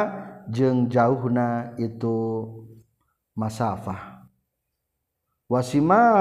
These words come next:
il bayina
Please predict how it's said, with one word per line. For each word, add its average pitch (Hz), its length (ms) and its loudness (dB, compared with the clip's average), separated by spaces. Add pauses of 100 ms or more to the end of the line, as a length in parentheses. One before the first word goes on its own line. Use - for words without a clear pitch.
(1300)
il 156 320 6
bayina 170 880 2